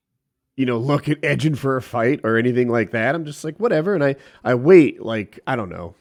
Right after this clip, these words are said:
a minute and a half, two minutes. And, uh, he, I'm, I'm getting a vibe of him that is, "Fuck you," right? Like, "I'm parking my truck here.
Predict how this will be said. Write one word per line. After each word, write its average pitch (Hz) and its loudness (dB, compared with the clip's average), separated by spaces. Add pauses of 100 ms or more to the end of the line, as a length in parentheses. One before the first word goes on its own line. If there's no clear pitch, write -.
a 107 -8
minute 123 4
and 101 -2
a 98 -8
half, 95 -6
two 110 -10
minutes. 87 -10 (540)
And, 113 4
uh, 101 0 (580)
he, 277 -2
I'm, 247 -2
I'm 208 -4
getting 220 4
a 175 4
vibe 120 2
of 151 -2
him 180 -2
that 123 2
is, 110 0
"Fuck - -10
you," - -16 (340)
right? 107 2
Like, 107 -4 (480)
"I'm 147 4
parking 139 4
my 113 4
truck 110 -4
here. 87 -6